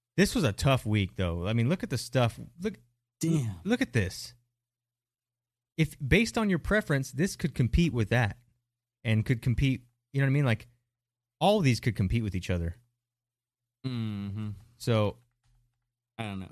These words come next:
Speaker 2: dude. That
Speaker 1: tough week.
Speaker 2: <laughs> That Vegito is not, you ain't competing with that Vegito.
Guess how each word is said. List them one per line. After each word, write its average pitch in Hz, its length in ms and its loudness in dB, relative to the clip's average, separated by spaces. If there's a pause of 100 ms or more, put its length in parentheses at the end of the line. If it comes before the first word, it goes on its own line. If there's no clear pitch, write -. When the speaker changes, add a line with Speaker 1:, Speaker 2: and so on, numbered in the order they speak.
Speaker 2:
dude. - 220 -20
That 104 60 -16
Speaker 1:
tough 160 200 2
week. 104 340 2 (160)
Speaker 2:
<laughs> - 140 -14
That 127 760 -8
Vegito 117 360 -10
is 101 140 -14
not, 107 200 -14
you 123 120 -8
ain't 117 140 -10
competing 120 280 -10
with 104 100 -12
that 98 160 -10
Vegito. 101 460 -10